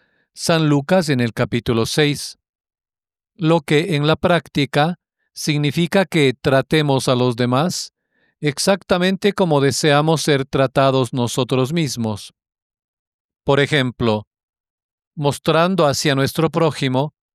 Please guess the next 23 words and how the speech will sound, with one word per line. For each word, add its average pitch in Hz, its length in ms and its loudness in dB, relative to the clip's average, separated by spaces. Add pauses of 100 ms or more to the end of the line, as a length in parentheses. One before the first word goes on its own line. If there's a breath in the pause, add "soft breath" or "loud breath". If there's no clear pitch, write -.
(240)
la 139 160 0
misma 160 400 -2
consideración 143 960 0
en 131 140 -2
pensamientos, 135 1120 -2 (120)
palabras 131 600 2
y 143 120 2
obras 139 540 0 (540)
que 160 160 0
desearíamos 156 800 2
para 131 260 0
nosotros 127 580 0
mismos, 120 640 -4 (800)
sirviendo 160 760 0
y 190 60 2
complaciendo 147 960 0
a - 20 4
los 127 220 0
demás, 120 580 -4 (720)
acomodándonos 147 1040 2
a 127 80 2
sus 135 260 -2
deseos, 127 760 0